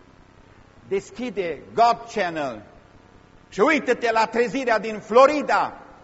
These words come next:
și vezi ce se întâmplă acolo. Că poate, când a fost trezirea din Canada, Toronto Blessing, ai zis: „Ah, poate azi,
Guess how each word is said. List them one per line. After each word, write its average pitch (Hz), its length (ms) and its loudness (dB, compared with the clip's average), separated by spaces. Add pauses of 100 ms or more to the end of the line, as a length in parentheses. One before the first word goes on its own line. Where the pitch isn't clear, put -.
(240)
și - 100 0
vezi 233 340 4
ce 277 140 2
se 277 140 0
întâmplă 277 520 2
acolo. 277 480 8 (1600)
Că 220 120 0
poate, 285 680 4 (720)
când 226 200 -2
a 226 100 4
fost 269 300 4
trezirea 233 880 0 (420)
din 233 220 -4
Canada, 240 920 2 (1700)
Toronto 269 520 6
Blessing, 202 480 -2
ai 185 120 -2
zis: 165 200 -10
„Ah, 170 280 -4
poate 143 440 -6
azi, 127 220 -8